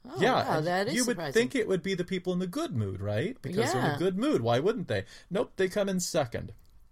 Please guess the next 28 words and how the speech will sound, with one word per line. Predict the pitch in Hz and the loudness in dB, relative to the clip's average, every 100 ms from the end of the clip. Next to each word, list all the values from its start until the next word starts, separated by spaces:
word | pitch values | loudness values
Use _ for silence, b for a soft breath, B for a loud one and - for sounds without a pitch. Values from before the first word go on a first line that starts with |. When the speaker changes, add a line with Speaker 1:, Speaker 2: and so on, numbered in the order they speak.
| - - - - | -20 -20 -20 -8
Speaker 2:
But | 131 | -4
there's | 143 123 | 0 0
a | |
Speaker 1:
Huh. | 294 | 2
Speaker 2:
catch. | 180 107 - - - - - - B B B B B - | 2 0 -6 -14 -14 -16 -20 -20 B B B B B -4
This | 160 - - | -2 -2 -2
only | 156 180 202 202 | 0 2 0 -2
works | 139 139 143 - - | 0 0 -2 -6 -4
under | 139 131 | -2 0
certain | 117 - 110 110 | -2 -2 -2 -2
circumstances. | 156 151 117 110 113 98 110 - - - - - - | -2 -2 -2 -4 -4 -6 -8 -14 -14 -18 -20 -14 -4
In | 147 | -2
order | - 180 233 | 2 2 0
for | - | -4
people | 180 185 175 165 | -6 -6 -4 -2
in | 127 | -2
a | |
bad | 107 127 151 147 | -2 0 0 0
mood | 123 117 | -2 -4
to | |
come | 117 - 135 | -6 -6 -4
out | 127 120 | -4 -2
on | 107 | -2
top | 107 - 147 135 | -2 -2 0 0
in | 101 | -2
the | 101 | -2
helpfulness | 147 - - 104 98 | -4 -4 -4 -4 -4
study, | - 98 98 - | -4 -4 -4 -8